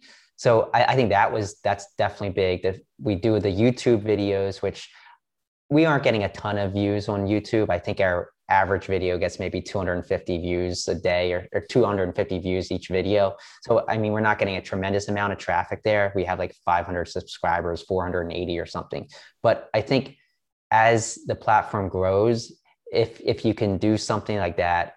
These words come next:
and grow, have it grow along with the platform, I, I think that can be beneficial. When people type in YouTube deso, I think a lot of our videos come up. So it's a way for people to discover you.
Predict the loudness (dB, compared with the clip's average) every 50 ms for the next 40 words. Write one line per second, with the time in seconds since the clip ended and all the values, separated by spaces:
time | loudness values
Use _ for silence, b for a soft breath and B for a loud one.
0 | -6 -4 -4 -2 -4 -4 -4 -2 0 2 4 4 4 2 0 -2 0 0 2 2
1 | 0 -2 -2 -2 -4 -2 0 0 -2 -2 -2 -4 -4 -4 -6 -4 -4 -4 -4 -4
2 | -6 _ _ _ -14 -14 -4 0 0 2 2 0 0 0 0 0 2 0 -2 -4
3 | B B B B B _ _ _ _ _ _ _ 0 0 2 2 0 -2 0 -2
4 | 0 0 0 0 0 -2 -4 -4 -4 -2 -2 -2 -2 -2 -4 -2 -4 -4 -2 0
5 | 0 2 2 0 0 -4 -10 _ -6 -4 -4 -2 -2 -2 0 0 -2 -2 -6 -12
6 | _ _ _ _ -20 -20 _ -2 0 0 2 2 0 0 0 0 0 0 0 0
7 | 0 0 0 0 -2 -2 -2 0 -2 -2 -2 0 0 -2 -4 b b b b b
8 | b -8 -6 -4 -4 -2 0 2 4 4 4 4 2 2 0 0 0 -2 -2 0
9 | -2 -2 -2 -4 -6 -8 -6 -4 -2 0 0 0 -2 -4 -4 -4 -4 -2 -2 -2
10 | 0 0 0 -2 -2 -4 _ _ _ _ _ _ -4 -4 -2 0 -2 -2 0 -2
11 | -4 -4 -6 -8 -6 -8 -8 -8 -8 -6 -4 -4 -2 0 0 0 2 2 2 2
12 | 0 -2